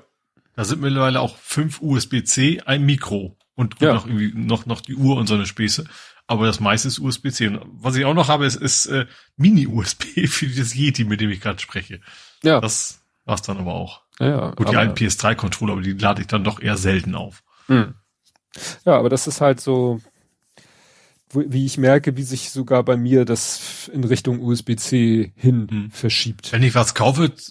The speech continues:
Speaker 1: achte ich auch schon drauf. Es sei denn, es ist natürlich ein Superschnapper, wie, äh, unser, m-, dieses ganz kleine Mikro, was wir beide uns ja gekauft haben.
Speaker 2: Das Samsung, Samson.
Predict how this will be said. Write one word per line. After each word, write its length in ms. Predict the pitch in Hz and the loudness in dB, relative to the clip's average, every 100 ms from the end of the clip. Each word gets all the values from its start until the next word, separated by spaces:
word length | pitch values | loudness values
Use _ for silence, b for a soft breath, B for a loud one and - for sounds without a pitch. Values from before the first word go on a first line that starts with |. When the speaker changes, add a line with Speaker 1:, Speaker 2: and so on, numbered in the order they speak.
| 113 | -4
Speaker 1:
achte 280 | 110 - 123 | -4 -2 -6
ich 140 | - | -4
auch 140 | 107 | -8
schon 180 | 107 - | -8 -12
drauf. 140 | - 107 | -8 -2
Es 80 | |
sei 80 | 113 | 2
denn, 100 | 123 | 2
es 60 | 117 | 4
ist 60 | |
natürlich 200 | 113 113 | 2 0
ein 20 | 104 | -2
Superschnapper, 580 | 120 110 - 104 104 98 | -2 -4 -4 -6 -4 0
wie, 220 | 107 104 b b b b _ | -2 -2 b b b b _
äh, 200 | 117 107 | 2 4
unser, 220 | 117 113 | 4 4
m-, 460 | 107 110 117 117 - - | 4 4 4 2 0 -16
dieses 240 | 110 95 | -10 -4
ganz 220 | - 120 - | 0 0 2
kleine 200 | 120 117 | 2 4
Mikro, 260 | 120 120 | 2 0
was 180 | 107 - | 0 0
wir 100 | 110 | -4
beide 220 | 92 104 | 0 0
uns 120 | 107 - | 0 -2
ja 80 | |
gekauft 460 | 98 95 - 95 - | -4 -8 -10 -10 -8
haben. 280 | 92 92 90 _ _ | -8 -8 -12 _ _
Speaker 2:
Das 180 | - 110 | -6 0
Samsung, 600 | 127 120 117 117 110 107 | 2 4 2 0 -2 -4
Samson. 640 | 110 120 120 123 110 101 | 2 2 6 4 4 0